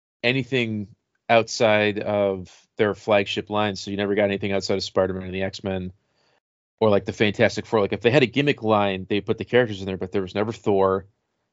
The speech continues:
there was never Captain America, there was never Loki, and they made those,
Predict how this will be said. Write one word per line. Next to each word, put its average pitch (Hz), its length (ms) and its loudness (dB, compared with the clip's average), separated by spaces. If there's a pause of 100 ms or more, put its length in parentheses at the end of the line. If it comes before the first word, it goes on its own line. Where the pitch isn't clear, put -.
there - 60 -8
was 95 120 -8
never 107 140 2
Captain 110 380 2
America, 98 360 -2
there 92 80 0
was 92 120 -4
never 95 160 -2
Loki, 104 380 2
and 95 100 -2
they 95 80 0
made 98 240 -2
those, 110 640 4